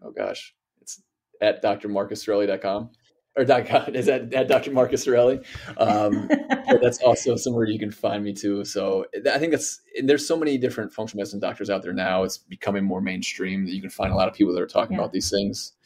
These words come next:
Speaker 1: Um, and holistic health in general, just kinda exploding.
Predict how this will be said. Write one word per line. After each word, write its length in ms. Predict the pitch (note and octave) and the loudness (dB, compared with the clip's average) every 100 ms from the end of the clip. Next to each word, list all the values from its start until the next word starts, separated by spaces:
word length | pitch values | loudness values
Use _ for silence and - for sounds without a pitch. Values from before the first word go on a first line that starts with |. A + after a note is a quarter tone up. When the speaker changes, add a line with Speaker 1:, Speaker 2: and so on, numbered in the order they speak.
| _ _ _ - | _ _ _ -12
Speaker 1:
Um, 500 | - - C#2 - - G2+ | -8 -6 -6 -6 -6 -4
and 240 | G2+ - _ | -4 -4 _
holistic 380 | - A2+ A2 G#2+ | 0 2 4 2
health 200 | - G2 | 2 2
in 100 | F#2+ | 2
general, 360 | F#2+ F#2 G2 F#2+ | -2 0 0 -2
just 320 | F#2 - - _ _ | -4 -8 -12 _ _
kinda 180 | - F2 | -6 -6
exploding. 640 | - - - F#2 A2 A2 | -6 -4 0 2 0 -2